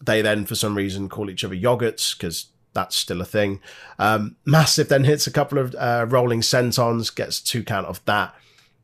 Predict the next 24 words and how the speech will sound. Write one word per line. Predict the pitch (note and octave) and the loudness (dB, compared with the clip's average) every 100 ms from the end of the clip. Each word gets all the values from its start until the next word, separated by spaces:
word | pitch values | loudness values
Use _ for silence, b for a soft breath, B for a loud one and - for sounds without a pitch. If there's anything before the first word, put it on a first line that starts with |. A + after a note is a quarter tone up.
| _ | _
Uh, | - G2+ | 0 2
he | G2+ | 2
then | A2 G#2 | 0 0
hits | A#2 F2 A2+ | 0 0 0
a, | G2+ | 0
a | F#2+ | 0
rolling | A2 G#2+ G2+ | 0 0 -2
fireman's | - A2 G2+ G2+ G2 - | -2 0 2 0 -2 -4
carry, | - B2 A#2 A#2 A2+ | -2 -2 0 0 -2
goes | A#2+ A2 | -2 -2
to | - | -2
follow | - G#2 G2 | -4 -4 -2
it | |
up | G2 G2 | -4 -6
with | F#2 | -6
another | F#2+ C3 A2 | 0 0 0
senton. | - G#2+ G2+ G#2 G2 A#2 | 0 -2 -2 -4 -4 -4
Gradwell | A2 G2+ G2+ | -2 0 0
manages | G2 F#2+ | -2 -4
to | - | -4
get | G2 | -6
his | F#2 | -6
knees | G2 G2 G2 | -6 -6 -4
up. | G2 F2+ | -6 -6